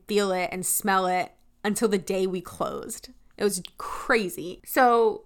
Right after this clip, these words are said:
we're in Rhode Island. We're both at new jobs. I work remote, which means I don't have to go into an office to meet people. My husband is in Massachusetts, is an hour away each day, has a long commute, has a long day,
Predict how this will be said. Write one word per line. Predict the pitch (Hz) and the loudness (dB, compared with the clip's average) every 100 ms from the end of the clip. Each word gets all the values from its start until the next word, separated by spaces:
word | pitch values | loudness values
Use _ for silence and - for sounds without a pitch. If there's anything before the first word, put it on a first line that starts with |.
| _ | _
we're | 208 262 | 2 2
in | 226 240 | 4 2
Rhode | 311 349 | 4 4
Island. | 185 175 175 175 196 233 | 4 2 0 -2 -2 4
We're | 226 | 6
both | 240 240 | 8 6
at | 240 196 | 4 4
new | 202 226 269 | 2 2 2
jobs. | 208 175 165 190 214 - - _ | 2 2 4 2 0 -12 -16 _
I | 196 208 | 4 6
work | 269 302 339 | 6 4 4
remote, | 277 262 190 185 208 - | 2 2 2 0 0 -2
which | 202 202 | -4 -2
means | 214 196 190 - - | -2 -2 -2 -4 -4
I | 202 | -2
don't | 180 214 247 - | 2 2 2 0
have | 214 220 | 0 0
to | - | 0
go | 196 196 | 0 2
into | 202 196 | 0 0
an | 190 | 0
office | 175 170 - 202 202 - | 2 0 0 -2 -2 -4
to | 214 | -4
meet | 185 190 240 - | -2 -2 -4 -6
people. | - 160 - 156 165 240 - - | -14 -14 -8 -4 -4 -4 -8 -8
My | 202 | -2
husband | - 240 233 254 254 247 | 6 6 6 2 2 2
is | 220 190 - | 2 2 0
in | 214 | -2
Massachusetts, | 208 190 202 - 190 180 190 202 - - | 2 2 0 -2 -2 -2 0 -2 -4 -4
is | 196 | -2
an | 190 185 | -2 0
hour | 180 185 208 220 | 4 6 6 4
away | 185 180 180 | 4 2 2
each | 185 202 202 - | 0 -4 -6 -4
day, | 175 165 180 | -2 -2 -2
has | 190 | -2
a | 190 | -2
long | 190 180 180 214 | -2 0 2 2
commute, | 220 226 180 185 180 | 0 -2 -2 -4 -2
has | 185 | -2
a | 185 | -2
long | 185 180 180 185 226 | -2 0 2 2 2
day, | 202 156 160 175 220 | 0 -2 -2 -2 -4